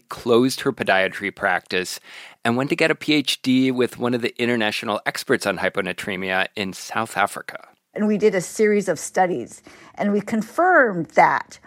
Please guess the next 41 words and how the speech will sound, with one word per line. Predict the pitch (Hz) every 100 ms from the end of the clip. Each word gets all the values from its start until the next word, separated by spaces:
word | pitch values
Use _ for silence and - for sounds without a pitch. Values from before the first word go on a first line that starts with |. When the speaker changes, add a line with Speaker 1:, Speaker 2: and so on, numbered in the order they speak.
| - - -
Speaker 2:
runners | 170 208 262 254 202 - -
were | 190
drinking | 160 202 196 180 165 147
way | 196 208 220
too | 214 208
much | 165 127
fluid | - 170 165
during | 151 151 160
the |
race. | 135 131 92 90 - -
They | 185
couldn't | 175 - 254 - -
pee | - 180
it | 160
all | 139 117
out, | - 196 170 165 - - - -
and | - 202
their | 196 - _ _ -
brains | 208 233 262
were | 262
swelling, | - 170 147 160
and | 175 180
their | 175
lungs | 170 190 226 -
were | 208
filling | - 165 156
up | 143
with | 160
fluid, | - 330 311 190 175 151 - -
and | 202 190
they | 190
were | 190 190
in | - 180
comas, | - 196 185 165 156 - _ _ _ -
uh, | 165 - 147
with | 190
a | 180
few | 180 180
of | 180
them | 160 143
dying. | 131 156 170 147 90